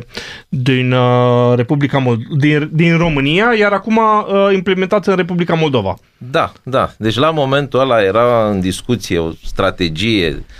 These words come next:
Speaker 2: de implementare a acestor sisteme,
Speaker 1: Era
Speaker 2: care
Speaker 1: o discuție despre cum să se face
Speaker 2: Da,
Speaker 1: o strategie.
Speaker 2: fusese o strategie incipientă, așa, pe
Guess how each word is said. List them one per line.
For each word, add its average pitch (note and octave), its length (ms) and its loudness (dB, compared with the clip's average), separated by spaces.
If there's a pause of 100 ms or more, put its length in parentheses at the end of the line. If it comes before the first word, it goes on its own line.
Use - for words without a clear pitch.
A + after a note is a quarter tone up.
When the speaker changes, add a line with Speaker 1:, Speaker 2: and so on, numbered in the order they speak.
(200)
Speaker 2:
de F#2+ 80 -4
implementare G#2 760 0
a E2 60 -4
acestor G2+ 460 -4
sisteme, - 560 -6
Speaker 1:
Era C3 100 0
Speaker 2:
care D3 120 0
Speaker 1:
o - 40 -2
discuție A3+ 500 -2
despre D#3 320 -4
cum E3 160 -4
să D3+ 140 -4
se C3 80 -4
face D3+ 200 0
Speaker 2:
Da, B3+ 120 2
Speaker 1:
o A#3+ 40 0
strategie. C#3 480 -2
Speaker 2:
fusese E3+ 760 0
o D3 340 2
strategie B2 640 -2
incipientă, G#2+ 800 -2
așa, F#2+ 200 0
pe F#2 160 -2